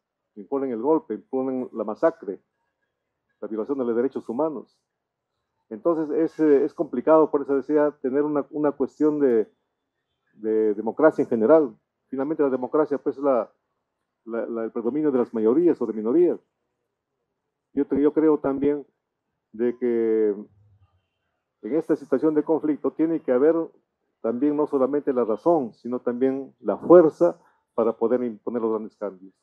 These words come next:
Mira lo que pasó con Velasco. La reforma agraria no hubiera podido hacerse si no es con el apoyo de los militares. En Brasil, un gobierno democrático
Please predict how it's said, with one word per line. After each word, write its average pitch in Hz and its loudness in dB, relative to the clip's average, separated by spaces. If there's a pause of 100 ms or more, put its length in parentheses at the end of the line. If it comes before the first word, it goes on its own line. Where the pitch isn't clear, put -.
(480)
Mira 147 0
lo 143 0
que 143 -2
pasó 156 -2
con 135 -6
Velasco. 147 0 (260)
La 120 -12
reforma 139 -2
agraria 143 2
no 139 -2
hubiera 139 2
podido 143 0
hacerse 139 -4 (600)
si - -8
no 135 0
es 143 0
con 135 -2
el 127 0
apoyo 135 4
de 123 0
los 120 -2
militares. 127 -4 (1400)
En 117 -8
Brasil, 123 2 (120)
un 127 -14
gobierno 135 -2
democrático 131 0